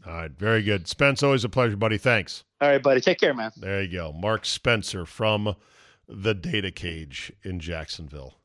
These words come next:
Speaker 1: Man, that guy knows his stuff.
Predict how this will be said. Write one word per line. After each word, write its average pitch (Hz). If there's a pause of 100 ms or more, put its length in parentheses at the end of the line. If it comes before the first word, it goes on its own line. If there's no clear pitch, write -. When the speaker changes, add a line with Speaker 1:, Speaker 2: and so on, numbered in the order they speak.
(540)
Speaker 1:
Man, 120
that 113
guy 110
knows 113 (560)
his 98
stuff. -